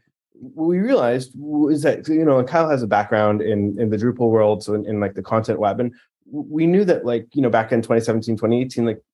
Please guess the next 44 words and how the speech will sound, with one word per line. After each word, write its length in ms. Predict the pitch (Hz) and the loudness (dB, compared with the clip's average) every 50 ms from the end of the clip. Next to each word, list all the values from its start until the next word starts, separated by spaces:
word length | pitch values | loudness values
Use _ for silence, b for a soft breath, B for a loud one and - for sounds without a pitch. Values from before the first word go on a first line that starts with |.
| _ _ _ _ | _ _ _ _
people 120 | - 262 | -2 0
were 100 | 247 214 | 2 2
just 200 | 185 165 139 123 | 0 0 -4 0
building, 280 | 113 127 123 123 123 123 | 0 0 2 2 2 2
like, 200 | 113 110 107 - | 2 0 0 -2
fairly 240 | - 185 160 131 120 | 2 2 2 2 2
small 320 | - - 143 131 127 127 | 0 0 0 0 2 2
sites. 220 | - 113 104 101 - | 0 -2 -2 -2 -4
But 120 | - 101 - - - | -10 -14 -14 -12 -10
we, 140 | - 156 - | -8 -6 -4
we 160 | - 170 185 | 0 2 2
knew 120 | 196 226 | 2 4
that 280 | 214 170 139 - - - | 4 2 0 0 -4 -2
they 100 | 131 127 | 0 0
were 80 | 117 113 | 0 2
gonna 220 | 123 120 113 110 - - - - _ | 2 0 0 0 -2 -8 -16 -8 _
be 100 | 123 117 | -2 0
buil-, 260 | 110 131 123 131 135 | 0 0 0 0 0
people 280 | 127 143 165 143 151 143 | 0 -2 0 2 2 2
were 120 | 131 131 | 4 4
gonna 140 | 131 139 131 | 4 2 2
be 120 | 127 123 117 | 2 0 0
building 400 | 117 123 120 120 113 113 110 B B B B - | -2 -2 0 0 0 -2 -4 B B B B 0
thousand 300 | 120 120 123 117 127 117 | 2 2 2 2 0 0
pages, 380 | 117 113 104 - 110 110 101 | 0 0 0 2 -2 -2 -2
hundred 260 | - - 120 123 113 | -2 -2 -2 -2 0
thousand 300 | 104 104 107 107 113 107 | 2 0 0 2 0 -2
pages, 520 | 101 107 104 98 95 98 98 95 95 - _ _ _ _ _ _ _ | -2 -2 -2 -2 -2 -6 -8 -8 -10 -14 _ _ _ _ _ _ _
you 60 | 120 | -4
know, 160 | 110 104 104 | -2 -2 -2
larger 500 | 92 82 76 110 120 117 117 104 110 107 | -2 -4 0 2 2 2 2 2 0 -2
sites, 400 | 104 - - 202 185 135 135 - | -2 0 0 0 0 0 -2 -2
and 120 | 135 127 120 | -2 -2 -2
so 340 | - 131 120 117 113 117 b b b _ _ _ _ _ _ _ _ | 0 0 0 0 0 -2 b b b _ _ _ _ _ _ _ _
we, 160 | 135 143 147 147 | -4 -4 -4 -2
we 180 | 143 156 156 | 0 -2 0
really 260 | 156 165 180 208 233 220 | 2 2 2 2 2 0
started 300 | 226 - 202 180 165 - | -2 -2 -2 -2 -2 0
focusing 540 | - 131 131 131 147 143 - 131 120 113 110 | 0 0 2 2 0 0 2 2 2 2 2
on, 480 | - 110 110 107 107 104 104 101 101 | 2 2 2 4 4 4 2 2 2
um, 240 | - - 104 101 104 | 0 0 0 -2 -2
how 260 | - - - - 139 | -4 -6 -2 0 0
do 80 | 143 151 | 0 2
we 340 | 160 170 170 156 143 127 | 0 0 2 2 0 -2